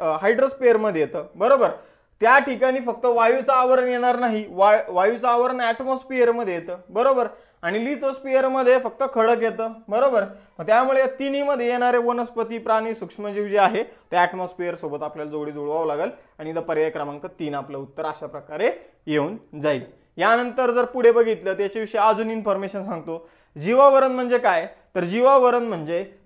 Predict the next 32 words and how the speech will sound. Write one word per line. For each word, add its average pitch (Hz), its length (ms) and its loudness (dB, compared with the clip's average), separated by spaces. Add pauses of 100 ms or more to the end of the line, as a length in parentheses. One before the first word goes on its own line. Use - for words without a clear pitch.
समुद्र 233 360 2
सपाटीपासून 202 840 -4 (120)
जर 180 140 -2
आपण 202 260 -2 (100)
अकरा 240 540 2 (240)
किलोमीटर 214 480 -4 (120)
खोल 208 220 0
गेलो, 180 240 -4 (540)
अकरा 196 300 -8
किलोमीटर 220 540 -6
खोल 196 200 -4
गेलो 170 200 -6 (420)
तर 175 40 -4
आपल्या 226 280 -2
पृथ्वीवरील 247 580 -6
सगळ्यात 226 280 -6 (180)
खोल 226 260 2
बिंदू 220 240 -4
आपल्याला 208 340 0
बघायला 196 280 0
मिळतो, 196 400 -6 (220)
तो 190 80 -6
म्हणजे 202 240 -4
मारियाना 196 640 0
गर्ता. 156 320 -4 (220)
कोणता? 190 400 -4 (260)
मारियाना 175 760 -4 (1120)
गर्ता. 165 460 0 (320)
मारियाना 214 480 -2
गर्ता 226 300 0
काय 226 220 2
आहे? 190 220 0